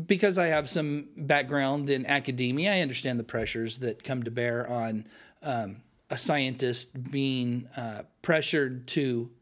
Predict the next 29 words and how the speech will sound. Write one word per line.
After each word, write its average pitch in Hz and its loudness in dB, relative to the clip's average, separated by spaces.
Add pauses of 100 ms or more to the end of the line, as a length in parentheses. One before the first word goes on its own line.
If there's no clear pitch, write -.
(100)
come 151 2
up 131 -2
with 123 -2
positive 117 0
results 113 -2 (600)
for 139 2
security 120 0
of 117 0
their 110 0
jobs 110 -2
and 120 0
other 123 -2
things. 107 -8 (260)
So - 2
I 311 6
understand 185 2
what's 143 0
going 139 0
on 196 2
there, 123 -2
but 127 0 (760)
the 131 4
far-reaching 160 2
implications 131 0
of 120 -2
a 120 -6
scientist 131 -2
who 127 -2
lies 117 -2